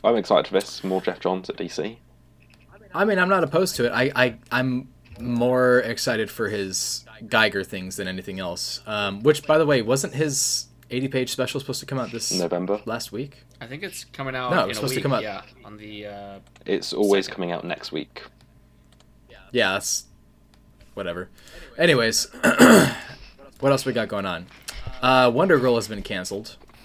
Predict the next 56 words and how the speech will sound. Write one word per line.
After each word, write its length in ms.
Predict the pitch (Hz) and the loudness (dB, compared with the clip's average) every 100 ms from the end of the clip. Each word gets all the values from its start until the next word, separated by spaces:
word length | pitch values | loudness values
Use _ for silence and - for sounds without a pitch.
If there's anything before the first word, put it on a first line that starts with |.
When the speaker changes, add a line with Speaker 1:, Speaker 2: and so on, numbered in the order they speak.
| - - - | -12 -12 -12
Speaker 2:
which 440 | 110 110 - - - | -6 -6 -4 -6 0
Speaker 1:
It 60 | |
wasn't 320 | 107 95 90 - | 4 4 2 -6
good. 180 | 90 - - _ _ _ _ _ _ _ _ _ _ _ _ _ - - - - - - - | -6 -8 -18 _ _ _ _ _ _ _ _ _ _ _ _ _ -20 -20 -20 -20 -20 -20 0
Speaker 2:
I 40 | 185 | 4
mean, 100 | 262 | 4
it 80 | |
wasn't 260 | - 175 - | 4 0 -2
terrible. 540 | - 127 180 87 143 - _ _ _ _ - - | -2 2 2 0 -4 -4 _ _ _ _ -12 -2
Speaker 1:
It 80 | |
Speaker 2:
I 80 | 107 | 2
would 120 | 139 | 2
say 140 | 139 135 | 4 2
that 140 | 123 | 4
there's 140 | 120 113 | 2 0
a 60 | |
lot 220 | 107 117 | 2 2
of 80 | 123 | 4
other 220 | 110 117 | 2 0
things 260 | 113 123 110 | -2 -4 -4
that 140 | 107 | -6
should 160 | - 101 | -6 -8
be 80 | 98 | -6
canceled 440 | 117 113 113 98 92 | -4 -4 -2 -6 -6
before 280 | - 127 | -4 -2
this. 380 | 98 104 113 104 | 2 6 6 6
Speaker 1:
I 20 | |
wish 140 | 101 117 | 2 2
she 220 | - 113 | 2 2
would 100 | 104 | 2
have 80 | 101 | 2
focused 440 | - 101 - - | 4 4 2 -4
on 120 | 95 95 | -4 -4
the 80 | 90 | 0
writing 340 | 90 101 - | 0 0 -6
instead 160 | 110 101 | -4 -4
of 80 | 90 | -2
trying 160 | 95 | -6
to 140 | 92 90 | -4 -6
do 60 | |
both 240 | - 90 - | -2 -2 0
that 160 | 90 | -2
and 100 | 85 | 0
the 80 | 82 | -2
art, 280 | 85 113 - | 2 2 0
but 160 | - 92 | -6 -4
her 100 | 98 | -4
writing, 520 | 90 101 - 104 98 - - | 0 0 -2 -8 -10 -14 -16
Speaker 2:
She 200 | - 190 - | -10 -10 -8
Speaker 1:
her 140 | - 139 | -6 -4
Catwoman 460 | 147 135 127 107 | 2 2 0 -6
wasn't 260 | 98 101 - | -6 -6 0
Speaker 2:
No, 60 | |
Speaker 1:
good 120 | - 98 | 4 4
Speaker 2:
she 60 | |
Speaker 1:
either. 240 | 101 - | 2 -2